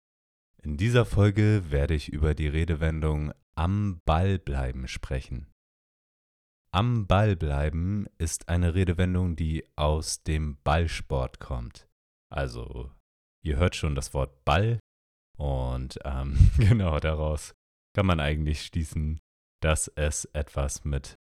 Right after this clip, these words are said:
Ballsport zu tun hat. Und die Redewendung bedeutet nicht aufgeben und ein Ziel weiterverfolgen. Also, es könnte sein,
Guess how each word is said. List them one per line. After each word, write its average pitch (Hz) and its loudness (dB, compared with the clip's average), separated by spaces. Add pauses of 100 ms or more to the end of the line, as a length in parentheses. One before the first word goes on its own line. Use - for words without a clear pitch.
(140)
Ballsport 71 -2
zu - -6
tun 92 -2
hat. 85 -2 (760)
Und 98 2 (120)
die 95 0
Redewendung 113 2
bedeutet 92 2
nicht 90 0
aufgeben 92 0
und 82 0
ein 80 -2
Ziel 82 -4
weiterverfolgen. 65 -4 (160)
Also, 67 -4 (560)
es - -2
könnte 127 2
sein, 92 2